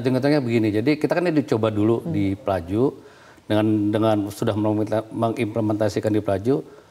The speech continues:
Speaker 1: eh, pemanfaatan minyak nabati yang sebesar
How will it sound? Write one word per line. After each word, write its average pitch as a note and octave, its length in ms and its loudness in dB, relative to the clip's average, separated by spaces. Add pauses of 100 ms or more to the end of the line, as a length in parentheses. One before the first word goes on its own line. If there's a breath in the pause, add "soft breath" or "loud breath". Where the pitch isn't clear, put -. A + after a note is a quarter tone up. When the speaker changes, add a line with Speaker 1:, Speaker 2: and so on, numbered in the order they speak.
(600 loud breath)
Speaker 1:
eh, G2 760 -2 (280)
pemanfaatan A#2 720 0
minyak A2+ 320 0
nabati G#2+ 480 0
yang B2+ 80 -4
sebesar G#2 600 0